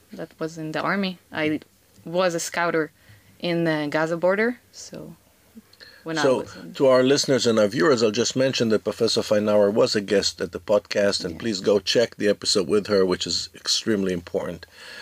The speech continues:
Speaker 2: So tell us a little bit about your academic work. What do you do as part of your academic work?
Speaker 1: So I'm researching, uh, ovarian cancer. Uh, I'm a master's student, as I mentioned.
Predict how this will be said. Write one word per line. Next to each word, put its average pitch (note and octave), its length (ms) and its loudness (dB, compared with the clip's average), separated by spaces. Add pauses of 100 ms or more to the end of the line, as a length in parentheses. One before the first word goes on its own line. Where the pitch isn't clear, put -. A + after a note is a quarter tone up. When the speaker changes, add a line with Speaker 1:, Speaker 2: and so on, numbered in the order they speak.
(100)
Speaker 2:
So - 160 0
tell G3 220 2
us - 120 0
a F#3 60 6
little E3 180 4
bit C#3+ 120 2
about B2+ 200 4
your A#2 220 4
academic A#2+ 640 0
work. F#2 300 0
What B2+ 140 4
do B2 80 -2
you A#2 80 2
do G#2+ 280 2
as G2 120 2
part G2+ 200 -2
of G2 80 -2
your F#2 140 -2
academic F2+ 540 -6
work? - 300 -10
Speaker 1:
So G3 320 -2
I'm G3+ 140 0
researching, G3+ 640 -2
uh, D#3+ 260 0
ovarian F#3 440 0
cancer. B3 380 -2 (720)
Uh, - 40 -12
I'm D3+ 280 -12
a D3+ 60 -8
master's D3+ 420 -6
student, D#3 340 -10
as D3+ 200 -10
I C#3+ 120 -8
mentioned. G3+ 540 -4